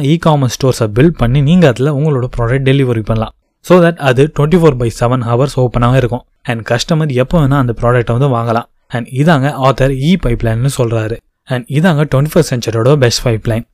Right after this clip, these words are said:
நீங்க எங்க வேணா இருங்க, வெக்கேஷன்ல இருங்க, தூங்கிட்டு இருங்க, டே டைம்லயோ நைட் டைம்லயோ, இது உங்களுக்காக வேலை செஞ்சுட்டே இருக்கும்.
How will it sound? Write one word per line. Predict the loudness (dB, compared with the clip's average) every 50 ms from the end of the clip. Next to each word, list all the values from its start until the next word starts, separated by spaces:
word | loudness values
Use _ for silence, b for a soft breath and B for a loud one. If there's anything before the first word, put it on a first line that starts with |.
| _ _ -2
நீங்க | -2 0 0 0
எங்க | 0 2 2 4 4
வேணா | 4 4 2 2 0
இருங்க, | 0 -2 -2 -4 -6 -6 -6 -4
வெக்கேஷன்ல | -4 -2 0 -2 -2 -2 -4 -4 -4 -4
இருங்க, | -4 -4 -4 -4 -6 -8 -4 0
தூங்கிட்டு | 0 0 0 0 -2 -6
இருங்க, | -6 -4 -6 -6 -6 -4
டே | -2 -2 -2
டைம்லயோ | 0 -2 -2 0 0 0 0 0
நைட் | 0 -2 -2 -2
டைம்லயோ, | -2 -2 -2 0 0 0 0 -2 _ _ _ _ _
இது | 2 4 4 4 4
உங்களுக்காக | 4 4 4 4 4 4 2 2 2 2
வேலை | 2 2 2 0 0
செஞ்சுட்டே | -2 -2 -2 -2 -2 0 0
இருக்கும். | 0 0 0 -4 -8